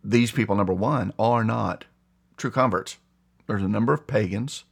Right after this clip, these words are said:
false converts, residing in the churches, many of them coming from this emergent church movement, deconstructing Christianity, deconstructing the doctrine of God, coming up with a new idea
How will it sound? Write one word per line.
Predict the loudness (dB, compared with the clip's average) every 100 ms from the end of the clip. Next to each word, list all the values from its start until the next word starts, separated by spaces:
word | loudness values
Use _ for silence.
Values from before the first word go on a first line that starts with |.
| _
false | -2 -2 -2
converts, | -2 0 0 -2 -6 -14
residing | -6 -4 -2 -2 -2
in | -2
the | -2
churches, | -2 -4 -4 -14 -16 _ _ -20 -20 -6
many | 0 0
of | 0 -2
them | -4 -4
coming | 0 0 0 -6 _ _ _ _ _ _ _ _ -8
from | -4
this | -2 -2
emergent | -4 -4 -6 -12
church | -10 -12 -12 -20 _ _ _ _ _ _
movement, | -4 -2 -2 -4
deconstructing | 2 2 4 0 0 -2 -2 -6
Christianity, | -6 -10 -8 -6 -6 -8 -12 -14 _ -8
deconstructing | 2 4 4 -2 2 0 0 -4
the | -2
doctrine | -2 -2 -2 -6
of | -6
God, | -8 -10 -12 -12 -18 _ -20 -20 -20 -20 _ -2
coming | 4 6 4
up | 2
with | 2
a | 4
new | 6 6 6 4 4
idea | 2 2 2 4 4 2